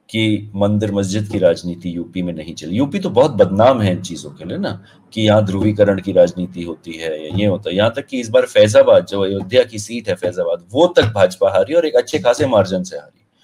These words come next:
इतने छोटे मार्जिन से भी नहीं हारी। तो चाहे मंदिर मस्जिद की राजनीति हो, हिंदू मुस्लिम की राजनीति हो, आपने खुद कहा कि लोग जातियों में ऐसे जकड़ के वोट नहीं कर रहे थे, उसमें भी हमने एक फैलाव देखा।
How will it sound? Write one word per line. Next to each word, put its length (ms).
इतने 180
छोटे 280
मार्जिन 300
से 120
भी 100
नहीं 180
हारी। 240
तो 60
चाहे 240
मंदिर 400
मस्जिद 380
की 120
राजनीति 600
हो, 200
हिंदू 280
मुस्लिम 400
की 120
राजनीति 380
हो, 60
आपने 200
खुद 260
कहा 200
कि 160
लोग 400
जातियों 420
में 120
ऐसे 200
जकड़ 380
के 120
वोट 300
नहीं 160
कर 160
रहे 200
थे, 120
उसमें 320
भी 100
हमने 260
एक 180
फैलाव 460
देखा। 340